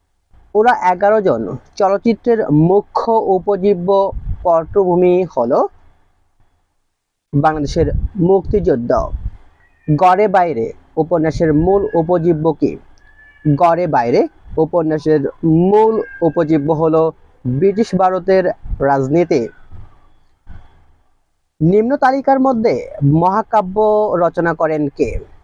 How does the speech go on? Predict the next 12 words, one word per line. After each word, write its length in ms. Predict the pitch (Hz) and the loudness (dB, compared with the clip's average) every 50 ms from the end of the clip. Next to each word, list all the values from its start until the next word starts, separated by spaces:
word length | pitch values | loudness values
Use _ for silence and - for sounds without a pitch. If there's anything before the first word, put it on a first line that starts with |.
| - _ _ _ _ _ _ _ - | -20 _ _ _ _ _ _ _ -2
মহাকাব্য 760 | 151 156 170 185 185 165 175 165 151 147 165 170 165 170 - - - | -2 0 0 -2 -2 -2 -2 -2 -2 0 0 0 0 0 -2 -2 -2
রচনা 380 | 147 147 147 143 - 151 143 | 0 0 0 0 -2 -2 -2
করেন 400 | 127 - 123 117 135 180 262 311 302 - - - - - _ _ _ _ _ | -2 -2 -2 0 0 2 0 0 -2 -4 -12 -20 -20 -20 _ _ _ _ _
সৈয়দ 320 | - - - 175 151 143 143 - | -6 -2 2 2 2 0 0 -2
ইসমাইল 420 | 180 170 - - 208 208 208 208 202 | -4 -4 -2 -2 -2 0 0 0 -2
হোসেন 440 | 180 175 - - 196 185 185 180 - - - - - - - - | -2 -4 -4 -2 -2 -2 -2 -4 -6 -8 -10 -12 -12 -12 -14 -16
সিরাজি। 720 | - - - - 185 160 147 131 117 131 127 120 110 - - - - - - - - - - - - - - - - _ _ - _ _ _ _ _ _ _ | -16 -6 -2 0 0 2 0 0 0 0 0 0 -2 -6 -12 -20 -20 -20 -20 -20 -20 -20 -20 -20 -20 -20 -20 -20 -20 _ _ -20 _ _ _ _ _ _ _
কোন 480 | - 240 254 254 262 262 277 269 269 269 - - - - 147 | 0 2 2 2 2 2 2 0 0 -2 -4 -8 -14 -18 -14
সাহিত্যিক 640 | - - - 185 175 180 214 - - - 147 120 - _ - - | -6 -2 0 0 0 0 -2 -4 -4 -4 -4 -4 -4 _ -6 -2
উনিশশো 300 | 165 160 156 135 - 165 | 0 2 2 2 0 0
একাত্তর 440 | 156 147 - 156 156 - - 214 208 | 0 0 0 -2 -4 -2 -2 -2 -2
সালের 360 | - - 208 190 196 202 196 | -2 -2 -2 0 2 2 0